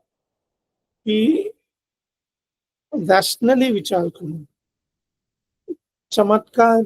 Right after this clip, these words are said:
न हे करून, जे वास्तविक आहे, त्यातून माणसाने जे करायला पाहिजे,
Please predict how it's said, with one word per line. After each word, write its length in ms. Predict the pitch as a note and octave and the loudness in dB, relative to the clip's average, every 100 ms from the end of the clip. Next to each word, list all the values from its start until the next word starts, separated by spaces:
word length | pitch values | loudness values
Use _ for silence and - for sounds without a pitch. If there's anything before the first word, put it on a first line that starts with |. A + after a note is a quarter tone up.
| - | -2
न 80 | G3 | -2
हे 280 | G#3+ F#3+ F3+ | -2 -2 -8
करून, 380 | - E3 E3 | -8 -6 -6
जे 160 | D#3+ G3+ | 2 2
वास्तविक 640 | B3 F#3+ - G3+ F#3 F3 - | 4 -2 -6 -6 -6 -6 -12
आहे, 340 | A#3 D#3+ D3 _ _ _ _ - | -14 -12 -14 _ _ _ _ -4
त्यातून 520 | G3 F#3 B3 B3 D4 | -2 0 -2 -4 -4
माणसाने 580 | G#3+ E3 E3 - A#3 D4 | -6 -8 -6 0 2 4
जे 140 | D4 C4 | 4 4
करायला 380 | A3+ G3 G3 | 4 4 2
पाहिजे, 320 | G3 E3+ D#3 | 0 -4 -6